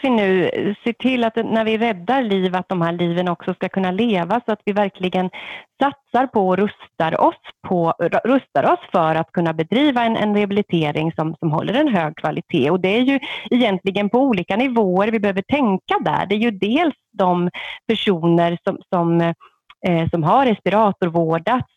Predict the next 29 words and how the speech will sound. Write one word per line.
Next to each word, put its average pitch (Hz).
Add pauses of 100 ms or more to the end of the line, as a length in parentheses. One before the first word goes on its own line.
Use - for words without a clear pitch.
och 185
som 185
har 170
befunnit 196
sig 190
inom 180
intensivvård 175
som, 185
som 190
behöver 170
en, 175
en 170 (100)
särskild 190 (100)
form 165
av 160
rehabilitering. 160 (380)
Eh, 170
men 180
vi 190
har 190
ju 196
också -
de 175
grupperna 160
som 175 (240)
kanske 220
inte 214
har 180
drabbats 175